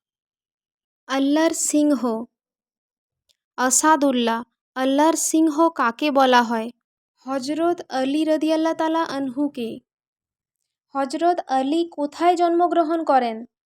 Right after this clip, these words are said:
মক্কা নগরীর পবিত্রতম স্থান কাবা ঘরের অভ্যন্তরে জন্মগ্রহণ করেন। হজরত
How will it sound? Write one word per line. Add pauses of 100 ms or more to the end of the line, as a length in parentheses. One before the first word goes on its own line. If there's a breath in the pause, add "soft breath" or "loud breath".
(540)
মক্কা
নগরীর
পবিত্রতম
স্থান
কাবা
ঘরের
অভ্যন্তরে
জন্মগ্রহণ
করেন। (1400)
হজরত